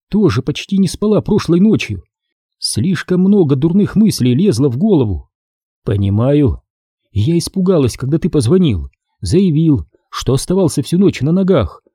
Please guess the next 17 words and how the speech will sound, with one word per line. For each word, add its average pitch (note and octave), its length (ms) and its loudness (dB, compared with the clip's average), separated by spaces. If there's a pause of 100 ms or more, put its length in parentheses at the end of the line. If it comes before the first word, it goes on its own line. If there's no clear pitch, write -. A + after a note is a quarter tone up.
(200)
но C#3+ 200 0
всё - 200 -6
равно F#3 300 2
тебе D#3 220 -2
необходимо F3+ 520 0
поговорить F3 440 0
со D#3+ 100 -4
мной. A#2+ 360 -2 (460)
Меня D#3 280 2
страшило F3+ 560 -2
то, F#3+ 120 -2
что - 180 -6
я D#3 60 0
могла F3 220 0
услышать". F3 600 -2 (760)
"Мне G#2+ 420 0
просто - 640 -4